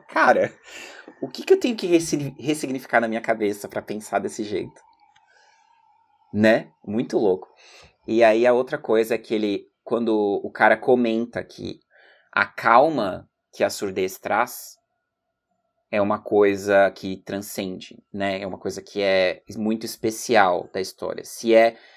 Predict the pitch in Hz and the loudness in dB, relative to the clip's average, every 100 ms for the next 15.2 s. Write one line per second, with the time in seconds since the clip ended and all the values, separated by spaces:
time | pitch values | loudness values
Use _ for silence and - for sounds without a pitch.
0 | _ 101 - 139 160 180 185 170 160 156 | _ -6 6 6 6 -2 -6 -6 -8 -8
1 | 156 156 143 131 135 135 120 123 120 123 | -8 -8 -8 -4 2 2 2 -2 -2 -4
2 | 156 147 101 92 104 98 110 110 - _ | -4 -8 -10 -14 -16 -10 -6 -6 -8 _
3 | - 120 139 113 113 98 143 131 98 101 | 0 2 2 -4 -16 -8 -2 0 2 0
4 | 101 117 127 135 117 110 - 120 - 110 | -2 -4 -6 -8 -10 -12 -12 -12 -4 -2
5 | 117 - _ _ _ _ _ _ _ _ | -2 -6 _ _ _ _ _ _ _ _
6 | _ _ - 107 110 127 208 220 123 131 | _ _ 0 0 2 -2 -2 -4 -4 -2
7 | 123 120 120 123 120 98 95 110 180 151 | -2 -2 -6 2 0 2 2 2 2 -4
8 | - 101 107 104 98 98 104 101 - 107 | -10 -10 -8 -8 -8 -8 -8 -8 -2 0
9 | 117 123 135 135 123 120 - 139 - 349 | 2 0 -2 -2 -4 -8 -6 -6 0 6
10 | 247 - _ _ _ _ _ _ _ _ | 6 6 _ _ _ _ _ _ _ _
11 | _ _ _ _ _ _ _ _ _ _ | _ _ _ _ _ _ _ _ _ _
12 | 104 110 143 - 107 - 107 98 107 - | -4 -4 -4 -8 -14 -4 -2 0 -4 0
13 | 104 104 107 _ _ _ _ _ _ - | 4 4 0 _ _ _ _ _ _ -10
14 | 101 123 123 - 120 110 117 120 110 95 | 0 2 2 0 0 6 6 4 0 -4
15 | 107 175 | -8 -14